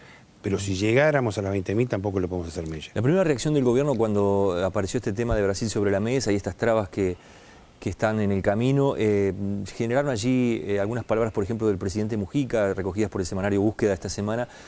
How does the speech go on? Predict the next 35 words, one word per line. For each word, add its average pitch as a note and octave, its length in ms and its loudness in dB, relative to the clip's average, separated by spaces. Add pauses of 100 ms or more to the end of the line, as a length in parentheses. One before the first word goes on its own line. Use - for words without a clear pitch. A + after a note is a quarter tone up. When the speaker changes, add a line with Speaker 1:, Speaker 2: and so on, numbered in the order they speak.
(220)
Speaker 2:
diciendo, A2+ 380 2
bueno, A2 300 2
habrá A#2 240 2
que C3+ 100 -4
replantearse G#2+ 640 -2
cosas G#2+ 320 -2
con G2+ 160 -2
respecto F#2+ 420 -2
a F#2+ 60 -2
cómo G#2+ 180 0
está G#2 140 -6
funcionando G2 600 0
el E2+ 60 -2
Mercosur. F2 580 -4 (440)
Algo A2 260 4
del G#2+ 80 4
que F#2+ 80 0
usted G#2 160 0
comentaba G2+ 440 2
recién F#2+ 400 -2
también. F#2 560 -2
Eh, F#2 560 -4
¿cómo, C3 300 -4
cómo, C3 500 0
cómo B2+ 220 0
ven G2 240 2
esa F#2+ 200 -2
actitud? A#2 600 0
Y G2+ 180 0
realmente C3+ 500 0
Uruguay G2+ 180 2
se - 120 -4
puede B2 240 2
plantear, F#2 400 0
bueno, G#2 260 2